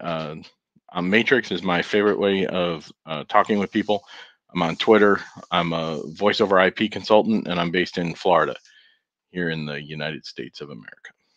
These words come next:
Um, and that's my beautiful wife and daughter.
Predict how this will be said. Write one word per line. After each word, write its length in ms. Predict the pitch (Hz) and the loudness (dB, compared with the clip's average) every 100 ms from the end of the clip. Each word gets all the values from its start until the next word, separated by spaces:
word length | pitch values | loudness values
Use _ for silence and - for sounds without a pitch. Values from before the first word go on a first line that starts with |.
| _ _ _ _ _ - | _ _ _ _ _ -4
Um, 360 | 87 87 82 - _ _ _ _ _ _ _ _ _ _ _ _ _ _ _ | 0 2 0 -6 _ _ _ _ _ _ _ _ _ _ _ _ _ _ _
and 160 | 78 87 | -6 -2
that's 200 | 87 - | -2 -2
my 200 | 90 85 | -2 -2
beautiful 420 | 80 95 80 87 | -2 -4 -4 0
wife 320 | 85 95 87 | 4 4 2
and 160 | 87 85 | -4 0
daughter. 380 | 113 123 131 | 4 6 6